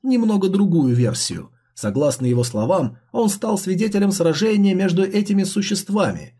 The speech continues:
и смог получить из этого прибыль, когда многие существа были убиты.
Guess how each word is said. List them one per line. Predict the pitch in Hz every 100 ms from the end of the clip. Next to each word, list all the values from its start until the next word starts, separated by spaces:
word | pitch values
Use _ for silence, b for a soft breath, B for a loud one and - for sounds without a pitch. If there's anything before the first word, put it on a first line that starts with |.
| _
и | 123
смог | 120 156 160
получить | - 110 104 214 202 _ _
из | 269 202
этого | 202 202 196
прибыль, | 196 160 - 107 - _
когда | - 254 226
многие | 208 202 170 139
существа | 135 127 160 202 247 226 - _
были | 196 214 190
убиты. | 185 147 107 - -